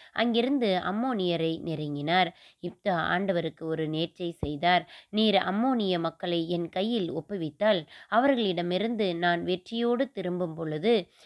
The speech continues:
யார் என்னை சந்திக்க என் வீட்டு வாயிலிலிருந்து புறப்பட்டு வருகின்றாரோ, அவர் ஆண்டவருக்கு உரியவர். அவரை கொண்டு, கொண்டு வந்து எரிபலியாக்குவேன்." இப்தா அம்மோனியருடன் போரிடச் சென்றார். ஆண்டவர் அவர்களை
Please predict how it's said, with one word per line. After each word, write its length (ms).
யார் 340
என்னை 320
சந்திக்க 520
என் 280
வீட்டு 360
வாயிலிலிருந்து 880
புறப்பட்டு 540
வருகின்றாரோ, 960
அவர் 260
ஆண்டவருக்கு 720
உரியவர். 760
அவரை 440
கொண்டு, 600
கொண்டு 320
வந்து 300
எரிபலியாக்குவேன்." 1200
இப்தா 520
அம்மோனியருடன் 920
போரிடச் 480
சென்றார். 580
ஆண்டவர் 540
அவர்களை 200